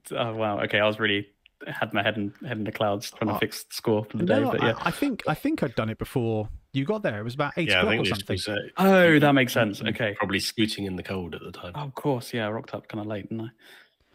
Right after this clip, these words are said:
Speaker 1: I? Um, yeah.
Speaker 2: Go. Let's put the video up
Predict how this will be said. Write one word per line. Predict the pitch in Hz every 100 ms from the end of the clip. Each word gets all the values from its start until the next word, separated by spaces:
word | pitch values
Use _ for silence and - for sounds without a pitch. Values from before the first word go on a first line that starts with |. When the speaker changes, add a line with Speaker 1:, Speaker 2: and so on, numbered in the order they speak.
| _ _ -
Speaker 1:
I? |
Um, | - 127 - _ _ _ -
yeah. | 143 - - _ - _ _ _
Speaker 2:
Go. | - 65 73 73
Let's | - - -
put | - -
the | -
video | 76 73
up | 64